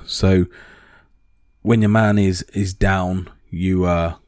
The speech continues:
you insult him while he's down, or you kick him while he's down. You're rubbing salt in the wound. You're carrying on once the fight is won.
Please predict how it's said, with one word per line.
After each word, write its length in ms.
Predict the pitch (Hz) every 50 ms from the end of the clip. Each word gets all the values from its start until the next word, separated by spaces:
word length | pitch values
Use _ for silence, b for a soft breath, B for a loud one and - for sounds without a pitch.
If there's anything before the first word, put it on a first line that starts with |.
| _ _
you 160 | - 92 92 95
insult 460 | 95 92 - - 92 95 - - -
him 120 | 101 90
while 160 | 87 85 87 87
he's 140 | 90 85
down, 260 | - 95 92 95 95 87
or 60 | 85
you 100 | 92 90
kick 300 | - - 113 - - -
him 100 | 101 95
while 200 | 92 90 92 92
he's 180 | 87 82 82
down. 320 | - 95 92 98 92 90 85
You're 120 | 87 90
rubbing 340 | 90 101 113 104 107 107 101
salt 360 | - - - 107 101 95 -
in 120 | 92 90 85
the 80 | 87
wound. 420 | 87 98 95 90 85 80 80 - -
You're 260 | 92 92 87 85 - B B B B B B B B B - -
carrying 560 | - 117 113 110 113 113 104 101 95 92 95
on 340 | 98 95 90 82 80 80 - -
once 240 | - 87 80 - -
the 80 | - 90
fight 320 | - - - 85 85 76
is 160 | - 90 78
won. 340 | 80 85 85 87 85 80 76